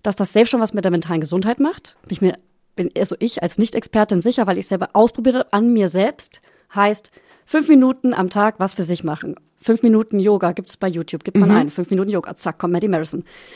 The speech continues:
Speaker 1: Dann, äh, fünf Minuten, keine Ahnung, was malen, fünf Minuten, äh, lesen, aber irgendwas, was einen wirklich mal so nur für sich ist, was man wirklich gerne liebt. Oder um den Block rennen, je nachdem, wie es einem geht, Hochanspannung.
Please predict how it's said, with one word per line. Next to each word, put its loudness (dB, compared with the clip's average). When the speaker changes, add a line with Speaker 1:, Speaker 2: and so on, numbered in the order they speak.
Speaker 1:
Dann, 4
äh, 2
fünf 0
Minuten, 2
keine 0
Ahnung, 0
was -2
malen, 0
fünf -4
Minuten, 2
äh, 0
lesen, 4
aber -2
irgendwas, -4
was -4
einen 0
wirklich -6
mal 2
so -4
nur 6
für -2
sich 2
ist, -6
was -6
man 2
wirklich -6
gerne 2
liebt. -6
Oder -4
um 2
den 6
Block -2
rennen, 4
je -2
nachdem, -2
wie -2
es -6
einem -2
geht, -8
Hochanspannung. -2